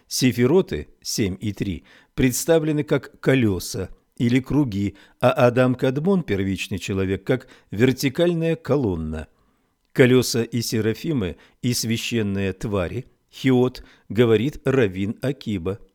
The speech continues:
В другой системе символической каббалы, называемой Албат, которая располагает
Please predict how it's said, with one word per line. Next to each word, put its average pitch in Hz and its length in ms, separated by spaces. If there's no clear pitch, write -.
В 101 140
другой 135 400
системе 160 560
символической 113 760
каббалы, 107 480
называемой 101 760
Албат, 101 640
которая 113 480
располагает 104 920